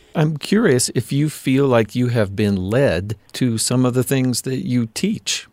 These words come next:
both for social justice as well as simply encouraging people in their writing skills, their communication.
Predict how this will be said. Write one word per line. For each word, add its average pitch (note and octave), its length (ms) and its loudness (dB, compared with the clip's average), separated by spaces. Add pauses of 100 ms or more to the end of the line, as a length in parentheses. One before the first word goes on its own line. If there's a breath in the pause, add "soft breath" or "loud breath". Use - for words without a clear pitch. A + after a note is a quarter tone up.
(100)
both G#2+ 220 2
for F#2+ 460 0 (100)
social F#2 420 -4
justice - 920 -2
as G#2+ 220 0
well F#3+ 240 2
as - 340 -4
simply A#2+ 600 0
encouraging A2+ 500 0
people - 300 -4
in G#2 160 0
their G2 100 0
writing F2 400 -2
skills, C#2+ 380 -4
their F2+ 100 -4
communication. F#2+ 840 -2